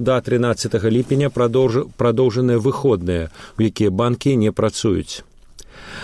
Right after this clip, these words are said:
За апошнія тры тыдні, э, фондавы рынак Кітаю страціў прыкладна траціну сваёй капіталізацыі, амаль тры трыльёны даляраў.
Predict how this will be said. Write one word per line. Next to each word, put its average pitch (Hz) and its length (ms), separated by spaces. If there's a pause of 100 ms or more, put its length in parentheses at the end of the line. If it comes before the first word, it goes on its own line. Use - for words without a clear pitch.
(140)
За 117 180
апошнія 165 420
тры 156 260
тыдні, 151 520
э, 127 520
фондавы 139 460
рынак 139 260
Кітаю 135 420
страціў 131 440
прыкладна 127 460
траціну 127 460
сваёй 127 340
капіталізацыі, 113 920
амаль 107 260
тры 127 220
трыльёны 113 600
даляраў. 95 540